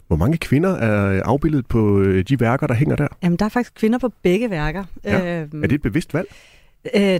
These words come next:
Speaker 2: det ene er et meget bevidst valg. Det er et, øh, et billede af en, jeg tror, det hedder Kvinden i Broen. Jeg kan,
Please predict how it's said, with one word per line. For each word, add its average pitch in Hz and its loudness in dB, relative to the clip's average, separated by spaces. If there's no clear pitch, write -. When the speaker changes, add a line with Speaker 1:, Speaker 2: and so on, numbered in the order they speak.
Speaker 2:
det 208 2
ene 311 4
er 202 2
et 160 -2
meget 185 2
bevidst 196 0
valg. 185 0
Det 214 2
er 175 2
et, - -6
øh, 160 2
et - -4
billede 226 2
af 165 2
en, 151 2
jeg 156 0
tror, 185 -2
det 190 0
hedder 180 0
Kvinden 180 0
i 202 0
Broen. 185 -2
Jeg 175 0
kan, 160 -2